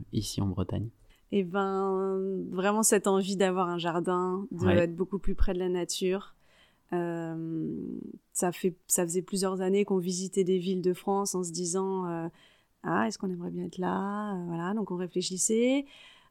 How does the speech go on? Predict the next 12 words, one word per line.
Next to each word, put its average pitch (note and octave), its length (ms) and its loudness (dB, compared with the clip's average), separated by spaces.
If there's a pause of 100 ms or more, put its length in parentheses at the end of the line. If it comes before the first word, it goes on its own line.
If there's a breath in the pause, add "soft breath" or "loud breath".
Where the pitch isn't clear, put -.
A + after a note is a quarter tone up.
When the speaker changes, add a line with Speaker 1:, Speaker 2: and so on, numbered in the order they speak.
(120)
Speaker 2:
Euh, F3+ 200 4
grosse A3+ 880 6
aussi A3+ 220 2
prise A3+ 240 4
de G#3 100 2
conscience G#3+ 480 0
sur, F#3 320 -2
euh, F3 380 0
le F#3+ 280 2
climat G3+ 540 2
qui F#3 400 -6
change G3+ 560 4